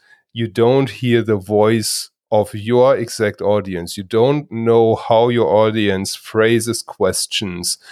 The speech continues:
what they consider to be a pressing problem. And y-, you best discover that by having conversations. That's also why I like Twitter so much these days, because you can have open conversations. You can sneak into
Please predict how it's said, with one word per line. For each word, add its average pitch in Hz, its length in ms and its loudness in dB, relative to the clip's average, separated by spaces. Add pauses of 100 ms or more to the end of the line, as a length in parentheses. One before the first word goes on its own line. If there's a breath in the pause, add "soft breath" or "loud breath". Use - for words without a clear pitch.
(200 loud breath)
what 104 280 0
they 117 220 2
consider 120 560 0
to 110 160 -4
be 104 220 -2
a 98 60 2
pressing 107 480 -2
problem. 98 720 0 (1120)
And 113 380 -2
y-, 98 180 -16 (540)
you 113 180 -10
best 131 380 0
discover 127 500 0
that 98 340 0 (640 loud breath)
by 95 560 2
having 110 380 0
conversations. 110 800 0
That's 107 180 0
also 127 280 0
why 110 240 2
I 101 140 2
like 98 280 -2
Twitter 143 400 0
so 104 200 -6
much 95 300 -4
these 92 240 -12
days, 90 420 -4 (420 loud breath)
because 101 340 0
you 117 60 -4
can 101 240 0
have 135 280 4
open 123 300 -2
conversations. 113 680 0
You 117 80 -2
can 117 220 -2
sneak 180 400 0
into 143 340 -2